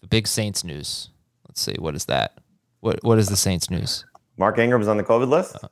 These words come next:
Speaker 1: yeah.
Speaker 2: Alvin Kamara's gonna start.
Speaker 1: I said that.
Speaker 2: You did?
Speaker 1: Well, yeah. I
Speaker 2: Then
Speaker 1: said
Speaker 2: I didn't listen to you.
Speaker 1: I said he practiced in full. I didn't say he's gonna start, but
Speaker 2: Oh.
Speaker 1: yeah. Come on, son.
Speaker 2: You said Ingram?
Speaker 1: Uh-huh.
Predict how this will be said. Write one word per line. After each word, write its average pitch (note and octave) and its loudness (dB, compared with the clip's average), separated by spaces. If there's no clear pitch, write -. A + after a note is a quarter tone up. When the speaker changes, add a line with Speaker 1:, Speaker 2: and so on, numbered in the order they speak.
Speaker 1:
yeah. F#2+ 0
Speaker 2:
Alvin G#2 2
Kamara's G#2+ 2
gonna G#2 -4
start. D3+ 0
Speaker 1:
I D#3 -2
said C#4 -2
that. G2 -6
Speaker 2:
You F2 -8
did? D#3 2
Speaker 1:
Well, - -14
yeah. A#3 2
I - -8
Speaker 2:
Then A2+ -4
Speaker 1:
said B2 2
Speaker 2:
I G#2 4
didn't G#2 0
listen - -2
to D#2 -8
you. - -10
Speaker 1:
I C3+ 2
said C#3 2
he B2 0
practiced A2 0
in F#2+ -8
full. F#2+ 0
I F2+ 4
didn't F2+ -2
say F2 0
he's E2 -4
gonna D#2 -4
start, D#2+ -2
but D2+ -6
Speaker 2:
Oh. D2+ 2
Speaker 1:
yeah. F#2 0
Come - -10
on, - -12
son. F2 -6
Speaker 2:
You F#2 0
said G#2 2
Ingram? E3+ 2
Speaker 1:
Uh-huh. C4 0